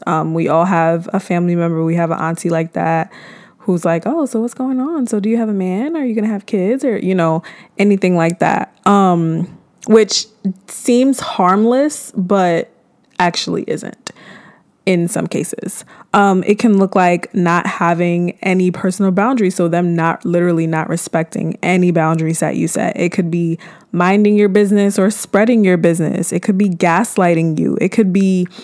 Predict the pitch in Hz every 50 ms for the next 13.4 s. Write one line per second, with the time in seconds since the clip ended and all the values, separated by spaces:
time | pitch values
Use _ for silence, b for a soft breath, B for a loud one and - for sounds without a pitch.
0 | B B B B B B - 190 202 214 202 196 - - 180 190 180 202 196 196
1 | 196 175 - - 202 185 190 185 - 185 180 170 - 185 185 175 170 180 196 240
2 | 269 262 202 196 220 - - 196 190 - 202 165 170 - - 233 240 254 233 214
3 | 214 - 202 180 180 180 190 - - 202 175 - - 180 180 196 - 190 - -
4 | - 156 156 170 170 - - - 170 170 165 160 151 147 - 165 170 170 160 -
5 | - 127 117 131 - 135 - - - _ _ - - 214 214 202 190 - 202 196
6 | 208 208 208 208 208 208 220 208 190 180 180 - 208 185 185 175 170 170 175 185
7 | 190 165 165 175 170 - 170 170 165 185 170 170 165 170 180 190 165 165 160 175
8 | - 190 185 185 - 165 165 170 170 - - 170 170 170 180 185 - 247 233 220
9 | 190 175 170 170 165 165 160 165 165 170 170 185 175 170 160 - 190 190 190 190
10 | 190 - - 196 208 - 220 214 214 208 208 202 185 - - 214 - 294 349 -
11 | 262 240 214 190 180 170 165 165 - 196 175 170 165 - - - - 180 170 -
12 | - 196 175 170 156 170 190 185 180 185 180 - - 180 175 - 175 160 156 165
13 | 160 160 - 170 165 - -